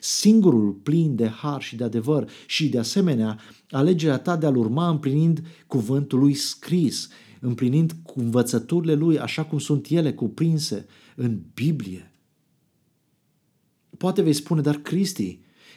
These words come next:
chiar și așa cei din casa mea nu mă ascultă, cei de la serviciu mă ocolesc, cei de la școală mă iau peste picior.” Dă-mi voie să spun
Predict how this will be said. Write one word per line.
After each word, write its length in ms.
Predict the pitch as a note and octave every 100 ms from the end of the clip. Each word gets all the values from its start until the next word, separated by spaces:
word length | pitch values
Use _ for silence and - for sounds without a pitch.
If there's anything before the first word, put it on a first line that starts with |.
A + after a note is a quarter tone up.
| -
chiar 200 | F#3 G3+
și 120 | -
așa 280 | D3+ - D#3+
cei 160 | D#3+
din 180 | D3 C3+
casa 320 | - F3+ F#3
mea 100 | B2+
nu 140 | C#3 G#3
mă 100 | F3
ascultă, 500 | C#3+ - F#3+ G3+ G#2
cei 180 | -
de 100 | D#3
la 80 | D#3+
serviciu 520 | D3 C#3 B2 G3 -
mă 100 | A#2
ocolesc, 440 | B2 A#2 D#3 E3 -
cei 120 | F3+
de 100 | F3
la 100 | D#3
școală 380 | - - C3 F#3+
mă 80 | E3+
iau 160 | G3
peste 240 | E3 D3 D3+
picior.” 460 | D#3+ - F3 A#2+ - _ _ - - - - _ _ _ _ _ _ _ _ _ _
Dă-mi 220 | - D3 E3
voie 120 | D3+
să 120 | A2
spun 560 | G2 - - G2 F2+